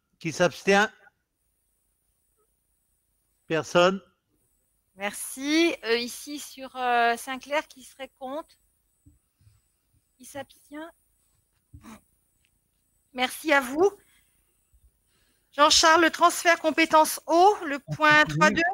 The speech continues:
Speaker 3: Voilà. Dans le cadre du transfert de la compétence eau à Hébert, au premier janvier deux mille vingt, il importe de procéder au transfert des résultats des budgets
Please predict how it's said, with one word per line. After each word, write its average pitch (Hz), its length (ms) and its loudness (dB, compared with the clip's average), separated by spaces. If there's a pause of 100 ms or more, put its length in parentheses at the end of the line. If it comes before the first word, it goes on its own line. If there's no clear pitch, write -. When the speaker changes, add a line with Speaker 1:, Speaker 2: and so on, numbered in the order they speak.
(440)
Speaker 3:
Voilà. 123 400 -10
Dans 135 140 -6
le 160 80 -6
cadre 180 220 -6
du 156 80 -10
transfert 185 420 -4
de 165 40 -4
la 165 80 2
compétence 156 720 -2
eau 156 200 -2
à 135 80 0
Hébert, 151 500 0
au 127 100 -8
premier 156 400 -4
janvier 143 500 -6
deux 123 140 -6
mille 139 220 -4
vingt, 147 340 -6
il 127 140 -2
importe 143 380 -2
de 131 60 -2
procéder 151 460 -4
au 147 140 -2
transfert 165 480 -2
des 135 100 2
résultats 147 480 0
des 147 120 2
budgets 139 520 -2